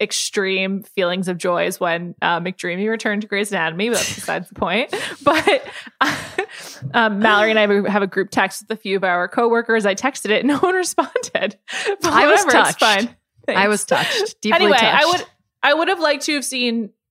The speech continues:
Speaker 1: more joy this season in general. I mean, that's not the show. The show is not about joy, even though love should be joyous. So I get it. But, like, I agree with you. Like, that would have been really nice to see the guys having fun. Because when we have seen that, like, with, like, their camaraderie, it's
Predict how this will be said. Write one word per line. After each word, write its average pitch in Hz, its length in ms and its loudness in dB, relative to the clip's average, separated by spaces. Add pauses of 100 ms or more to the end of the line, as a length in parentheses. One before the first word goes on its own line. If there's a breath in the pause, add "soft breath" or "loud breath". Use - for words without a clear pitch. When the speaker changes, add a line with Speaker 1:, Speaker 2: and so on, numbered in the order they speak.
(200)
Speaker 1:
more 220 260 0
joy 190 560 0 (120)
this 202 180 -4
season 175 380 -6
in 180 160 -6
general. 151 540 -4
I 208 40 -2
mean, 220 80 0
that's 226 160 0
not 269 140 -2
the 285 60 -4
show. 170 440 -2
The 208 80 -8
show 180 220 -2
is 175 100 -6
not 175 180 0
about 175 260 0
joy, 180 300 0
even 185 280 -4
though 170 140 0
love 160 260 -2
should 180 160 -8
be 165 60 -8
joyous. 170 540 -4 (460 loud breath)
So - 120 -2
I - 40 2
get - 240 0
it. 254 200 2 (340 soft breath)
But, 247 200 4
like, 214 240 2
I 220 140 4
agree 214 340 0
with 214 160 -2
you. 269 200 0
Like, 202 260 0
that 202 240 4
would 214 100 2
have 208 100 0
been 202 160 0
really 185 240 0
nice 175 360 -2
to 196 60 -4
see 175 200 -6
the 175 180 -2
guys 165 540 0
having 175 260 -2
fun. 214 240 4
Because 226 220 -2
when 311 100 0
we 339 80 0
have 480 200 2
seen 185 320 -4
that, 262 240 4
like, 214 120 0
with, 208 80 -6
like, 190 140 -2
their 185 120 0
camaraderie, 185 720 2
it's - 160 -6